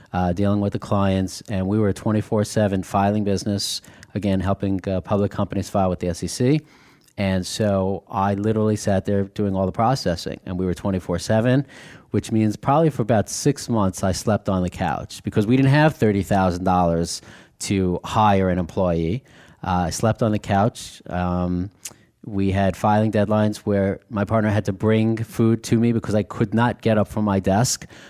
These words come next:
uh, without, you know, jeopardizing a deadline.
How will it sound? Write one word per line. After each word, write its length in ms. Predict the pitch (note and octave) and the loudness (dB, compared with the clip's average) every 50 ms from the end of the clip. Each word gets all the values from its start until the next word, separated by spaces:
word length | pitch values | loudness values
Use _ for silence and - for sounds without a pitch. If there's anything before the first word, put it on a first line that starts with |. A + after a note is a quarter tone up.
| - - - | -16 -8 -4
uh, 200 | F#2 F#2 F#2+ G2 | -2 0 0 2
without, 320 | F#2+ F#2+ G2+ G2+ G2 - - _ - | 2 2 0 0 0 -2 -6 _ -6
you 100 | A2+ G2 | -4 -2
know, 180 | F#2+ F#2 F2+ F2 - | -2 -2 -4 -4 -4
jeopardizing 500 | - A2 G2+ - G2+ G2 F#2+ - G2 F#2+ | -4 -2 0 0 0 0 0 0 -2 -2
a 40 | F2+ | -2
deadline. 520 | G2 F#2 F2+ F2+ F#2+ F#2 F#2+ F#2+ A2+ | 0 0 0 2 0 0 0 0 -2